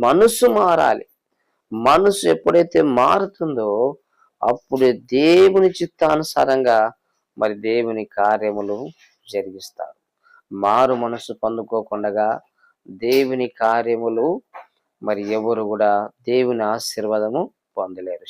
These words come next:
శాపమే పొందుతారు. కాబట్టి దేవుని కార్యములు, దేవుని యొక్క ఉన్నతమైన కార్యములు మన పట్ల జ-,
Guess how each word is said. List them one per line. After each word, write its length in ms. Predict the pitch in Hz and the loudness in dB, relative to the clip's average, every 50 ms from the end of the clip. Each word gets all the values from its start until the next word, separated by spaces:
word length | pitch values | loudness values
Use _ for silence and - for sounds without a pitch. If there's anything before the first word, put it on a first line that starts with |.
| - | -6
శాపమే 440 | - 135 139 151 156 143 131 117 110 101 98 | -2 0 0 0 -2 -4 -6 -6 -6 -8 -10
పొందుతారు. 440 | 90 90 87 _ - - - - _ _ _ _ _ _ _ _ _ _ - | -12 -14 _ _ -20 -20 -20 -20 _ _ _ _ _ _ _ _ _ _ -4
కాబట్టి 280 | 127 123 123 120 117 120 107 113 131 | -2 -2 -2 -2 -2 -6 -6 -4 -2
దేవుని 360 | 151 175 196 202 214 202 196 190 - - | 0 0 0 0 0 -2 -2 -2 -2 0
కార్యములు, 540 | 127 131 143 147 151 143 139 127 117 113 101 - - _ _ _ _ _ _ _ _ _ | 0 0 0 0 -2 -4 -4 -4 -4 -4 -6 -8 -10 _ _ _ _ _ _ _ _ _
దేవుని 520 | 107 92 90 110 123 139 139 131 131 123 117 113 | -16 -8 -2 0 0 2 0 0 -2 -4 -4 -4
యొక్క 200 | 104 101 - 107 101 101 101 113 - - 107 | -6 -4 -4 -2 -2 0 0 -2 -4 -6 -10
ఉన్నతమైన 580 | 107 123 131 139 135 - 131 117 110 107 104 104 101 - - | -8 -8 -8 -8 -8 -8 -8 -8 -8 -8 -8 -10 -8 -6 -4
కార్యములు 420 | 101 101 113 120 120 113 107 107 | -4 -4 -4 -4 -6 -6 -6 -8
మన 160 | 104 104 101 98 - - | -8 -8 -8 -8 -8 -8
పట్ల 240 | 104 - - 104 98 - | -8 -8 -10 -12 -12 -10
జ-, 160 | - 104 104 | -8 -8 -8